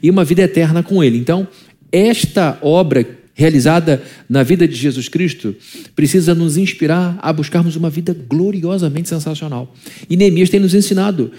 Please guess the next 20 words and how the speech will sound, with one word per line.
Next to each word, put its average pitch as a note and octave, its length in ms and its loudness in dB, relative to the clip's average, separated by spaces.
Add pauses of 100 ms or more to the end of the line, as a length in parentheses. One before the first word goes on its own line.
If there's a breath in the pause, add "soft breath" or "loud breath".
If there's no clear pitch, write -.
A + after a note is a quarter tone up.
(120)
a C#3 160 -4
viver C3 340 4
assim. A#2 400 0 (120)
Através C#3+ 400 2
da D3 100 0
sua D#3 240 -2
vida, C3 520 0 (200 loud breath)
ele C#3+ 180 4
deixa D#3+ 340 2
pra D3+ 160 -2
nós C#3 440 -2 (280 loud breath)
exemplos C#3+ 720 2
e C3 80 2
mais C3 260 0
exemplos C3 460 0
de B2 80 -10
como D3 160 -2
se - 120 -8
faz A#2+ 300 -2
isso. G2+ 320 -6